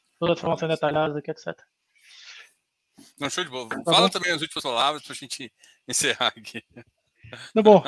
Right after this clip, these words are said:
Speaker 1: Marcelo, Marcelo falou muito bem. É, eu, eu, eu, eu, de fato, queria só agradecer e nos colocar à disposição aqui, gente. A gente, obviamente, tá sempre, é, falando com todos aí quando a gente tá em captação, mas a gente tem cada vez mais aprendido que,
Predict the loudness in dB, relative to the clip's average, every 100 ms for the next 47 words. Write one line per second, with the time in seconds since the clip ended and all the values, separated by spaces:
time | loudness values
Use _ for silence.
0 | 4 4 6 6 4 2 2 0 0 0
1 | 0 0 0 0 0 2 2 4 4 4
2 | 4 4 2 2 0 -2 -6 -10 -2 -2
3 | 0 -6 -8 -12 -20 _ -4 0 2 2
4 | -2 -2 2 2 2 -2 -6 -2 0 0
5 | -2 -4 -6 -6 -6 -8 -16 -14 -14 -10
6 | -8 -8 _ _ _ _ _ -4 -2 -4
7 | -4 -4 -8 _ _ _ _ _ -4 -2
8 | 0 0 0 -2 -4 -6 -2 -2 0 -4
9 | -2 -4 -4 -2 -2 -2 -2 0 0 0
10 | 0 0 0 -2 -6 -8 -4 -4 -4 _
11 | _ _ _ -4 0 4 4 2 -2 -4
12 | -2 -4 -4 -6